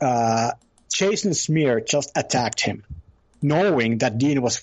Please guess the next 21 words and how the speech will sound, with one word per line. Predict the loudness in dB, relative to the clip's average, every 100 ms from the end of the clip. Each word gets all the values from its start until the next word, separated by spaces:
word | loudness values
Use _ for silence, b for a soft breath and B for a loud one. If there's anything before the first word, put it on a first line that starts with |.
| _ -6
you | 0
know, | 2
wearing | 2 2 2 0
a |
cast. | -2 -2 -2 -2 -4 -8 b b b b b b b b b -2
And | 0
they | 2 2
had, | 2 2
you | 0
know, | 2 2 0 -2 _ -6
a | -4
small | 0 2 2 2 -2 -10 _ -2
altercation | -2 0 -2 0 -2 -2 0 0
in | 0
there. | 0 0 0 -2
And | 0
then | 0 0 0 0
there | 0
was, | 0 -2 0
you | 2
know, | 2 0